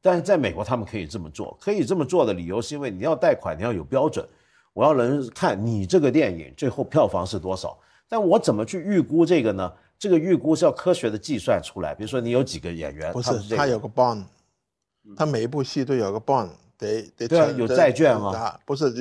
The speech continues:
Speaker 2: 那个 bond 就是等于一个保险公司。
Speaker 1: 对啊。
Speaker 2: 你要给他费用，他去保证你能拍完。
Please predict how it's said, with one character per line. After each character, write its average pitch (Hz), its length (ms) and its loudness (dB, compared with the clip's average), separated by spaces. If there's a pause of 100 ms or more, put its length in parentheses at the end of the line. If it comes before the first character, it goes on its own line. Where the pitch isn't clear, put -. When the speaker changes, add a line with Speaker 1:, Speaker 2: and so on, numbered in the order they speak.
(120)
Speaker 2:
那 180 100 -2
个 139 100 2
bond 151 240 2
就 147 120 -6
是 139 140 -10 (300)
等 123 160 -2
于 151 80 0
一 - 20 0
个 151 80 0
保 127 160 2
险 131 160 -2
公 120 180 -6
司。 131 220 -2
Speaker 1:
对 147 100 0
啊。 143 160 -4 (320)
Speaker 2:
你 127 140 -6
要 156 120 4
给 113 160 -2
他 139 200 0 (240)
费 - 260 0
用， 123 240 2 (360)
他 170 160 0
去 170 140 -4
保 107 260 0
证 143 180 -4
你 107 80 -4
能 98 160 -8
拍 120 160 -4
完。 90 240 -8